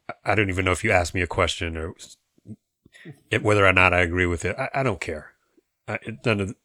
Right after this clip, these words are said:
I, none of this has changed any parts of my day, today or any other day.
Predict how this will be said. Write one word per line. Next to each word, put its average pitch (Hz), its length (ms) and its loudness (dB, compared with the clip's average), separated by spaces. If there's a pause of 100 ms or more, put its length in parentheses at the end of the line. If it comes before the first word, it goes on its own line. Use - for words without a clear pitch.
I, 120 160 -4
none 107 260 0
of 101 100 0
this - 360 0 (480)
has 110 240 -10
changed 98 600 2
any 101 220 4
parts 90 340 2
of 85 340 -6 (1120)
my 90 180 -2
day, 80 340 -4 (1300)
today 98 300 2
or 87 100 -2
any 85 220 -10
other 82 160 -12
day. 80 300 -16